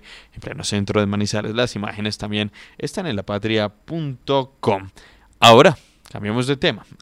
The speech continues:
Hablemos y volvamos a La Dorada sobre lo que ha sido una operación denominada Los del Río, porque en el marco del que denomina la policía el Plan Choque,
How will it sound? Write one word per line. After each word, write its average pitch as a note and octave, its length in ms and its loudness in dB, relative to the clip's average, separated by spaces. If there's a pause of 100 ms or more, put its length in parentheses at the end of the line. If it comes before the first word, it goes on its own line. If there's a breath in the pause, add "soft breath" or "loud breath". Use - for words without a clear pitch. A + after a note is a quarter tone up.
Hablemos D3+ 600 -2 (320 loud breath)
y G#2 40 -2
volvamos G#2+ 440 4
a A#2 80 4
La G#2 80 4
Dorada A#2 420 0
sobre G#2+ 280 -4
lo G2+ 180 -4
que G#2+ 140 -4
ha A#2+ 100 0
sido D3 440 0
una C#3+ 480 0
operación B2+ 580 -4 (320 soft breath)
denominada A2 540 0
Los B2 320 2
del A2 240 2
Río, D3+ 440 4 (480 soft breath)
porque A2 260 -4
en A2 60 2
el G#2+ 120 0
marco C#3+ 420 4
del D3 180 -4
que G#2+ 280 2
denomina A2+ 340 -2
la D#3 80 0
policía A#2 320 -4
el C#3+ 60 -6
Plan C#3 240 -6
Choque, E3 560 0